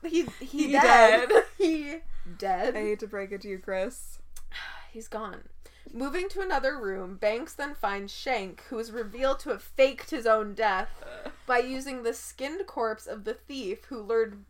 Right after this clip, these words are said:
Speaker 1: Boswick <laughs> into the tunnels and has been the copycat all along. He explained that his last name is actually Emerson, the son of Charlie Emerson, who was the person <laughs> Dunleavy shot and killed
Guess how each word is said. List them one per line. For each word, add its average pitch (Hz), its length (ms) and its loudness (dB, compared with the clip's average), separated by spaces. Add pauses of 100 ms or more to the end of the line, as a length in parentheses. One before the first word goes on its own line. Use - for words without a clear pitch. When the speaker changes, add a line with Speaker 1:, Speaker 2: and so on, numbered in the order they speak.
Speaker 1:
Boswick - 840 2
<laughs> - 0 -
into 269 240 -6
the 247 140 -2
tunnels 214 600 0 (380)
and 262 100 -4
has 269 120 -4
been 262 180 -8
the 262 80 -4
copycat 262 720 -4 (100)
all 202 260 0
along. 180 560 -6 (460)
He 285 80 -10
explained 277 480 -6
that 330 120 -4
his 262 140 -12
last 302 300 0
name 214 120 -10
is 220 80 -12
actually 190 500 -6
Emerson, 202 640 -2
the 185 80 -4
son 202 240 -8
of 196 160 -10
Charlie 285 440 0
Emerson, 202 520 -8
who 233 100 -10
was 202 140 -6
the - 100 -20
person 226 460 -4
<laughs> 330 100 -8
Dunleavy 240 540 0
shot 240 500 0
and 202 220 -12
killed 233 480 -2